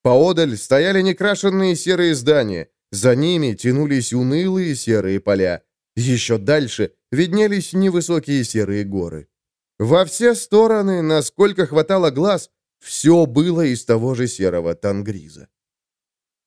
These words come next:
«Вы хотите сказать, что вся планета?» —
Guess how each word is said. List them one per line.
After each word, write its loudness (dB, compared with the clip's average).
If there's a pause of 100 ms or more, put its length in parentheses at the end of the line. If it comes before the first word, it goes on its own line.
(520)
«Вы 0
хотите -2
сказать, 0
что 0
вся -2
планета?» — 0